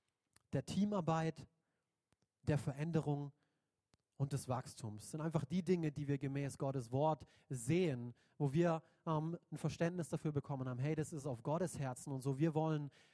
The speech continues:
auch in unserer Gemeinde, wir wollen diese Punkte sehen. Ähm, und zum, zum Thema Kultur, das ist so ein,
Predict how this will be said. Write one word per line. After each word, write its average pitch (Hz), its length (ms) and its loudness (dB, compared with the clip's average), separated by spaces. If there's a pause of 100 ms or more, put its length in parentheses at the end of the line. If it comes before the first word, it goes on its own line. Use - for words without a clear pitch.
auch 147 360 0 (300)
in 139 120 -4
unserer 170 320 0
Gemeinde, 120 420 -2
wir 135 120 2
wollen 151 240 2
diese 135 280 -2
Punkte 139 380 -2
sehen. 110 540 -2 (340)
Ähm, 135 180 0
und 135 160 -4
zum, 147 320 -2 (240)
zum 156 220 -4
Thema 160 300 0
Kultur, 151 760 2 (600)
das 151 160 -4
ist 175 140 -4
so 160 180 2
ein, 160 100 -2